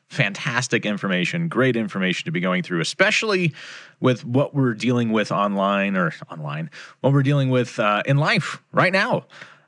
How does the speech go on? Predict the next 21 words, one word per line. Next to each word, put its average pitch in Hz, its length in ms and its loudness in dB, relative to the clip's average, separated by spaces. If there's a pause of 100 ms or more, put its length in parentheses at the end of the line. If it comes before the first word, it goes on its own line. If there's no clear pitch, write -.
Uh, 107 140 4
what 117 160 2
we're 175 100 4
going 160 340 2
through 160 380 0
with 127 300 0
the 113 220 0
covid 127 320 0
nineteen 139 520 0
situation, 143 800 0
which - 360 -2
just - 340 -6
seems 135 280 2
to - 80 -2
continue 123 480 0
to 104 80 -2
grow, 104 600 0 (420)
uh, 92 320 0 (720)
at 107 300 0 (120)
crazy 135 460 0
rates. - 460 -2